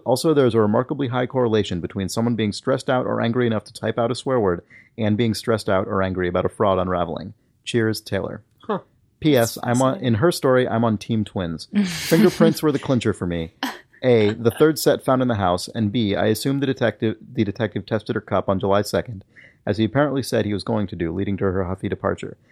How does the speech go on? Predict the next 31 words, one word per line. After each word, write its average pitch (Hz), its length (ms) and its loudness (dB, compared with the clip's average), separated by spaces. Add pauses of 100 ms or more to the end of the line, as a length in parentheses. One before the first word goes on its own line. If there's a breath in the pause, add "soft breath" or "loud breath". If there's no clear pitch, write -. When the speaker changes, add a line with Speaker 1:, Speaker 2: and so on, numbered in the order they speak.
(200 soft breath)
Speaker 1:
And 120 140 0
even 143 160 0
after 120 220 0
that, 95 180 0
he's 98 100 -4
still - 160 0
pushing 101 320 -4
the 87 60 -10
twin 92 260 -6
theory. - 320 -10 (420 soft breath)
Wouldn't 156 220 0
make 156 140 4
a 151 40 2
lot 127 180 4
of 117 60 -2
sense 110 260 -2
to 104 80 -12
do 101 120 0
that 90 160 0
if 90 80 -2
he'd 90 120 -8
gotten 101 200 0
fingerprint 107 480 -4
results 98 320 -2
confirming 98 460 -6
he'd 92 120 -8
been 90 120 -4
interviewing 85 400 -6
a - 20 -10
single - 240 -12
person. - 440 -14